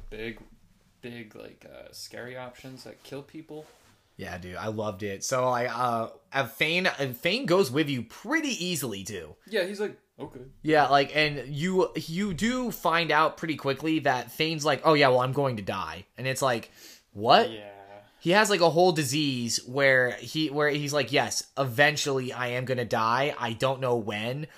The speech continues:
Speaker 2: I'm pretty sure one of the lines he, he either gives this in M E two or M E three. He's just like, "I've been given two months to live." And it's like, "I'm sorry." And he goes,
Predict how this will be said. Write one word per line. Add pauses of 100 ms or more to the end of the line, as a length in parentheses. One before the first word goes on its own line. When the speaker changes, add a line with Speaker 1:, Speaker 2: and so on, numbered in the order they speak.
(180)
Speaker 2:
I'm
pretty
sure
one
of
the
lines
he,
he
either
gives
this
in
M
E
two
or
M
E
three. (260)
He's
just
like, (220)
"I've
been
given
two
months
to
live."
And
it's
like, (300)
"I'm
sorry."
And
he
goes,